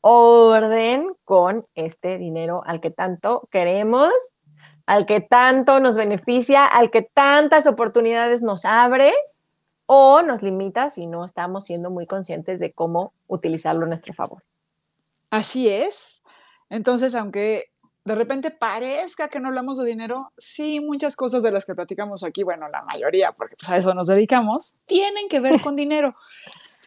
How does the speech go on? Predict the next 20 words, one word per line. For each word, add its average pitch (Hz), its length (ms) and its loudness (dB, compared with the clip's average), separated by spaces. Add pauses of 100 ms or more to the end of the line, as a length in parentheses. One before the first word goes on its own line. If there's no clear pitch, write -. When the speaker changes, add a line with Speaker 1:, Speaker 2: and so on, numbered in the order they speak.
(140)
Speaker 2:
Y 339 360 -4
puntualmente, 294 2000 -2 (500)
la 254 280 -6
conversación 240 840 -8
de 226 160 -4
hoy 240 440 -6 (320)
está 226 280 -10
totalmente 208 460 -6
relacionada 180 540 -10
con 170 160 -18
dinero, 214 240 -6 (220)
<laughs> 294 200 0 (560)
porque 247 460 -2
hoy 240 200 6
Speaker 1:
Obvio. 208 200 6
Speaker 2:
vamos - 480 4
a 254 40 2
hablar 254 800 2 (280)
Speaker 1:
<laughs> - 300 -20
Speaker 2:
de 247 800 -4